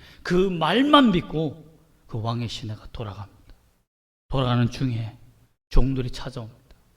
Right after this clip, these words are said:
"당신의 아들이 살았습니다." "몇 시쯤 살았느냐?"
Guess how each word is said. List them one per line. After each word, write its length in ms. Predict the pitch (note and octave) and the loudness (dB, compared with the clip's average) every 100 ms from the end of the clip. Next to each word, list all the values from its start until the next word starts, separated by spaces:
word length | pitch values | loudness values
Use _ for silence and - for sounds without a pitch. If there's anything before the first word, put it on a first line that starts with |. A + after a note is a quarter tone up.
| _ _ _ _ _ _ _ _ _ _ _ | _ _ _ _ _ _ _ _ _ _ _
"당신의 420 | - G#2+ - B2+ G2+ | -4 -4 -6 -8 -8
아들이 240 | - - | -8 -6
살았습니다." 560 | - - - - - - - _ - _ - - - - - _ | -4 6 6 6 -8 -16 -20 _ -20 _ -20 -20 -20 -20 -20 _
"몇 140 | - G3 | 4 4
시쯤 340 | - G#3 G#3+ | 4 0 -2
살았느냐?" 560 | - E3 D3+ C#3 - | -4 -8 -8 -12 -16